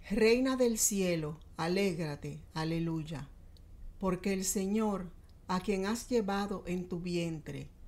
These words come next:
aleluya, ha resucitado según su palabra, aleluya. Ruega al Señor por nosotros,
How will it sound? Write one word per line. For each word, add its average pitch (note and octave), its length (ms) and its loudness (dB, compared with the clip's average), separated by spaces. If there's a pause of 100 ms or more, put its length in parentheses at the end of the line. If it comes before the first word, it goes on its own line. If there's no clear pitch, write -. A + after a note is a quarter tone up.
(320)
aleluya, E3 840 0 (1200)
ha G#3 200 2
resucitado F3+ 920 -2 (460)
según G3+ 600 0
su F#3 220 -2
palabra, D#3 680 -2 (540)
aleluya. D#3+ 720 0 (1600)
Ruega A3+ 480 6
al F#3 260 0
Señor F#3+ 600 2
por E3+ 200 -2
nosotros, D#3+ 920 -2